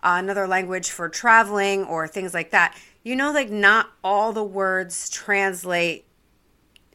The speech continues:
equivocally. So I'll even give you an example. The word love in English, we say love. "I love you." "I love my husband." "I love mashed potatoes."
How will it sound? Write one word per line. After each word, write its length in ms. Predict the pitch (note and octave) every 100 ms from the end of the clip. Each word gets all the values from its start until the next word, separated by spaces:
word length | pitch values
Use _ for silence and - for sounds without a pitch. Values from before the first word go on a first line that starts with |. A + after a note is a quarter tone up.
| _ _ _
equivocally. 760 | - G3 - G#3+ F3+ - - - _
So 460 | - - A#3 A3+ A3+ - -
I'll 100 | -
even 180 | D#4 D#4
give 120 | D4
you 80 | D4
an 60 | C#4+
example. 400 | B3+ C#4 - - _ _ _ _
The 80 | -
word 420 | G3+ A3+ B3+ B3+ A3+ _ _ _
love 760 | D3 D#3+ F3 C#3 F3 D4+ - - _ _
in 200 | F3+ F3+
English, 560 | G3+ G#3+ - - - - _ _ _
we 100 | F3+
say 240 | G#3+ A3
love. 480 | G#3 G3 C#3+ G2 - _ _
"I 160 | D#3+
love 360 | D3 E3+ F#3 D#3+
you." 220 | C#3+ - _ _ - - - -
"I 220 | G#3 G#3
love 400 | G#3 A3 A3 A3
my 160 | A#3
husband." 500 | A3+ G#3 G#3 - E3+ E3+ _ _ _ - - -
"I 260 | - F3 E3
love 540 | E3+ F3 F#3+ G3 F#3+
mashed 340 | F#3 F#3+ F#3 -
potatoes." 640 | F3 - F3+ E3+ E3 -